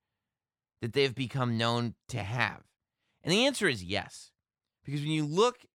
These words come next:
at that opening match. That's the tag championship and the North American Championship. And everyone in that match has only become a major star in N X T in the last year or so.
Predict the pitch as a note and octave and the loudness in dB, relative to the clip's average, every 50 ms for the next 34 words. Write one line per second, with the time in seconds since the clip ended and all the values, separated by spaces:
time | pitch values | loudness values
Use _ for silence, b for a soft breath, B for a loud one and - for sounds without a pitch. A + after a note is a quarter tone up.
0 | _ _ _ _ _ _ _ _ - C#3+ C#3+ B2+ - D#3 D3+ D3 - - C#3 D3 | _ _ _ _ _ _ _ _ 0 0 0 0 0 0 0 0 2 2 2 2
1 | C#3+ - C#3 C#3 C3 B2 A#2+ A2+ G2+ F2 - - - - - _ _ _ _ _ | 2 2 -2 -2 0 0 0 -2 -2 -4 -8 -14 -20 -20 -20 _ _ _ _ _
2 | _ _ _ _ _ _ _ _ _ _ _ _ _ _ _ _ - F#3 A3 - | _ _ _ _ _ _ _ _ _ _ _ _ _ _ _ _ 0 2 2 2
3 | - E3+ B2+ - - - C#3+ D3+ E3 F3 F#3 F3+ E3+ - F3+ E3 D3+ D3+ - C#3+ | -4 -8 -8 -8 -8 -4 0 0 2 2 0 -2 -6 -4 -2 -2 -2 -2 -2 -2
4 | C#3 C3+ A#2 - C#3 C3 C3 - _ _ _ _ _ _ _ _ D3 E3 F#3 G3+ | -4 -4 -4 -4 -4 -4 -4 -6 _ _ _ _ _ _ _ _ 2 4 6 4
5 | G#3 G3+ F#3 E3 D3+ D3 C#3 C3 A#2+ B2 A#2 A2+ A2+ A2 A2 F#2+ G#2+ G2+ F2+ - | 4 2 0 -2 -2 -2 -2 -2 -2 -4 -4 -2 0 0 -2 -2 -6 -10 -10 -8
6 | G#2 G2 F2 F2 F#2 F2 E2+ - - F#2 F2 - _ _ _ _ _ _ _ - | -10 -10 -10 -10 -12 -14 -14 -14 -16 -18 -18 -20 _ _ _ _ _ _ _ -8
7 | A2+ A#2+ - _ _ - F3 F#3+ G#3+ A3+ G#3+ G#3+ A#3 A3+ G#3+ G3 F#3+ F3+ F3 E3+ | -8 -8 -8 _ _ 2 4 4 4 4 0 -4 -6 -4 -4 -2 0 0 0 0
8 | D#3+ D3+ C#3+ C#3 C#3 A#2+ G#2+ B2+ B2 A#2 A2 G#2+ G2 - - _ _ _ _ - | 0 0 0 0 -2 -2 -2 -2 -2 -2 -2 -2 -4 -8 -14 _ _ _ _ -6
9 | E3+ F3 E3+ - _ _ G#3 A#3 B3+ C4 C4 B3+ A#3 G3 F#3+ D3+ F3+ F3+ E3+ D#3+ | -4 -4 -4 -10 _ _ 2 4 4 2 0 -2 -4 -4 -4 -2 -2 0 0 0
10 | C#3+ C3+ C3 C3+ C#3 C3+ B2+ C3+ B2+ - - B2 A#2 A#2 A#2 A#2 A2 G#2+ G#2+ A2 | 0 0 0 0 0 0 -2 -4 -4 -4 0 2 2 2 2 2 0 -2 -2 -4
11 | G#2 - - - A2 G#2+ A2+ B2+ C3+ - _ _ _ _ _ _ B2 B2+ B2 A#2 | -4 -6 -8 -8 -8 -6 -6 -6 -8 -10 _ _ _ _ _ _ -2 0 0 0
12 | A2+ G#2 G2+ G2+ - G#2 G2+ G2 F#2+ F#2 F#2+ - - G2+ - - | 0 0 -2 -4 -6 -6 -4 -2 -2 -4 -4 -6 -10 -12 -12 -14